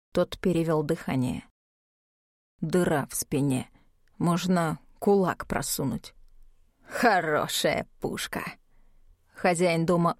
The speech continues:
ухмыльнулся. "На медведя сгодится". "Конец мне", — с тоской сказал констебль. "И тебе конец,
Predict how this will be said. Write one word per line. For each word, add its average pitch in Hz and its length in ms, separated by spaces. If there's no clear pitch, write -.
ухмыльнулся. 185 760
"На 185 140
медведя 175 680
сгодится". - 720
"Конец 175 680
мне", — 147 400
с - 120
тоской 190 460
сказал 160 420
констебль. 165 640
"И 160 140
тебе 185 440
конец, 196 600